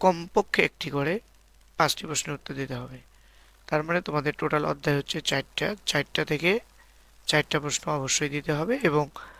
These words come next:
একটা প্রশ্ন যে কোনো অধ্যায় থেকে দিতে পারো। তোমরা চাইলে বীজগণিত থেকে দুইটা, দুইটাই দিতে পারো, বীজগণিত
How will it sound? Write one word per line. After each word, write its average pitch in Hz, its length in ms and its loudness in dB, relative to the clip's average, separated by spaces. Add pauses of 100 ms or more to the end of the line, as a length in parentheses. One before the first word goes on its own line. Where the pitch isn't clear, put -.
(480)
একটা - 280 0
প্রশ্ন 196 200 2 (180)
যে 185 140 10
কোনো 185 180 -2
অধ্যায় 151 260 2
থেকে 143 180 -4
দিতে - 180 -4
পারো। 135 160 -4
তোমরা 156 200 -2
চাইলে 151 220 2
বীজগণিত 151 460 -2
থেকে 170 120 2 (100)
দুইটা, 156 280 0
দুইটাই 156 320 0
দিতে 151 220 -4
পারো, 160 160 2 (1040)
বীজগণিত 151 420 -4